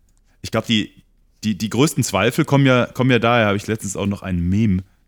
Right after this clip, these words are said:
gesehen. Ähm, so von wegen wie, ähm, wie sehen unsere Computer heute, oder was weiß ich, oder was, irgendwie Star Trek oder ich weiß nicht mehr.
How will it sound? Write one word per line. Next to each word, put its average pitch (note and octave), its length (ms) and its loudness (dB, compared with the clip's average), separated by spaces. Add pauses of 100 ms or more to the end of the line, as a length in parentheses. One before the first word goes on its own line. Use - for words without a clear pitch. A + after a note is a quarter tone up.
gesehen. F2 540 -2 (680)
Ähm, F#2 480 -2 (340)
so G#2 220 -6
von G2 260 -2
wegen G2+ 360 0
wie, F#2 360 -2
ähm, E2+ 600 -6 (720)
wie A2 80 -2
sehen A#2 220 2
unsere A#2 240 0
Computer A2 520 -2
heute, B2+ 280 -6
oder F#2 200 -6
was G2 140 -8
weiß F2 140 -10
ich, G2 120 -14
oder F2 160 -12
was, F2 160 -16
irgendwie F2 200 -12
Star F#2 260 -12
Trek - 240 -14
oder F#2 220 -10
ich - 120 -16
weiß G2+ 200 -6
nicht F2 100 -8
mehr. E2 240 -6